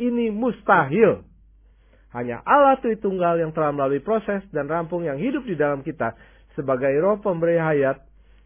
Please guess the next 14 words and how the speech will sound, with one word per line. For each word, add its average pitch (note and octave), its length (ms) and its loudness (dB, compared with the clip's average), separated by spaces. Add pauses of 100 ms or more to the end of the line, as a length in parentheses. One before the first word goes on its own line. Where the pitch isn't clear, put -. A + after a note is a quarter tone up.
(180)
yang D3 240 -4
bisa G3+ 320 0
menjadi E3 320 0
seorang D3 320 -4
Kristen. A#2 400 -10 (1120)
Hanya C#3+ 240 0
roh F3 160 2
itu A#3 480 0 (160)
yang C#3+ 160 -4
bisa D#3 240 -2
menjadi D3+ 240 0
seorang D#3 240 -2
Kristen, D#3+ 400 -4 (240)
dan C#3+ 160 -6